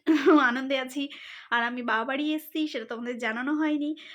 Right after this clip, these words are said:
কারণ আমার পুরনো ভিডিওগুলো দিতে দিতে আর নতুন ভিডিও তোমাদের দেওয়াই হচ্ছে না। তো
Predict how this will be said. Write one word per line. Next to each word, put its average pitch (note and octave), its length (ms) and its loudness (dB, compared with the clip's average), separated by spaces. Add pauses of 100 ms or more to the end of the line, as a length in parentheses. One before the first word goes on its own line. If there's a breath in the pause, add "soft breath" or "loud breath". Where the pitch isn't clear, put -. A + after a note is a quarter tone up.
(100)
কারণ C4 260 0
আমার C#4+ 240 2
পুরনো C#4+ 340 0
ভিডিওগুলো D#4+ 460 -2
দিতে C4 260 -6
দিতে D4 240 -4
আর D4 160 0
নতুন B3 320 -8
ভিডিও C#4 300 -6
তোমাদের C4+ 360 -4
দেওয়াই G#3+ 280 -2
হচ্ছে C#4 280 -8
না। C4+ 100 -6
তো B3+ 100 -10